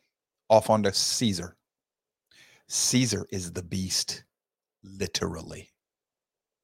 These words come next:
He's government. He's the kingdom. A godless kingdom is a beast in the prophetic language. That is exactly what the angel told Daniel. So what they want to do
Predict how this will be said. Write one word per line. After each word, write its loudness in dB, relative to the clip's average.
He's -2
government. 2
He's -4
the 0
kingdom. 0
A 4
godless 8
kingdom 2
is -2
a 2
beast 0
in -6
the -4
prophetic -2
language. -4
That -2
is -2
exactly 4
what 0
the -2
angel -4
told -6
Daniel. -14
So -2
what -2
they 2
want -2
to -6
do -2